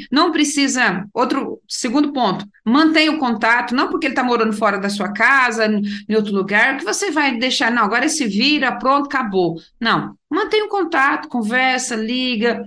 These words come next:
mas não precisa também aquela, aquela situação de, é, é, de superproteção, dê o, é, é, o tem-, é, liberdade pra ele, respeito e tudo mais, né?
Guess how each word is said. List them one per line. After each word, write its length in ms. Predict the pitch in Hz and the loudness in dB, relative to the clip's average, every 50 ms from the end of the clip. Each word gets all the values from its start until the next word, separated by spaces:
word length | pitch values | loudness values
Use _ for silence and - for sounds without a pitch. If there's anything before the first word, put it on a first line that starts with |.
| - _ - | -14 _ -4
mas 160 | 233 262 302 | 0 2 2
não 80 | 339 320 | 2 2
precisa 340 | 320 311 311 339 330 294 294 | 0 0 0 0 0 0 -2
também 260 | 311 269 247 254 262 | -2 -2 -2 -2 -2
aquela, 260 | 269 254 240 226 220 | -2 0 0 0 0
aquela 240 | 208 208 226 214 214 | 0 0 -2 -2 -2
situação 360 | 214 214 214 208 208 220 220 | -2 -2 -2 -4 -2 -2 0
de, 360 | 208 196 208 208 202 202 - - - | 0 0 -2 -4 -6 -8 -12 -12 -6
é, 520 | - 190 208 196 202 202 208 202 196 190 | -2 -2 0 0 0 0 0 2 2 0
é, 40 | 190 | 0
de 260 | 185 180 180 180 - | -2 -4 -6 -6 -2
superproteção, 960 | - - 302 311 269 - - 233 233 214 214 196 202 208 262 269 311 320 - | 0 2 2 2 0 -2 -2 -4 -2 -2 -2 -2 -2 -2 -2 -2 -2 -2 -4
dê 320 | 202 190 180 220 247 262 262 | -6 -4 0 0 2 2 0
o, 240 | 269 247 - - - - | 0 -4 -6 -10 -8 -4
é, 380 | - 208 196 202 - - 208 | 0 0 0 0 0 0 0
é, 40 | 202 | 0
o 160 | 196 208 202 | 0 -2 -2
tem-, 240 | 202 262 254 233 202 - | -2 -2 -2 -2 -4 -4
é, 200 | - 196 190 196 | -2 -2 0 0
liberdade 460 | 214 202 214 202 214 220 233 220 - | 0 0 0 2 2 2 0 0 -4
pra 120 | - - 175 | -6 -4 -2
ele, 260 | 185 208 220 226 220 | 0 2 2 2 0
respeito 460 | 208 202 202 202 208 202 202 208 208 | 0 -2 -2 -4 -4 -2 -2 -2 0
e 40 | 202 | 0
tudo 180 | 202 208 202 202 | 0 -2 -2 -2
mais, 340 | 185 165 - - - - | -2 -2 -4 -4 -6 -6
né? 280 | - 185 233 277 339 | -4 -2 0 0 -2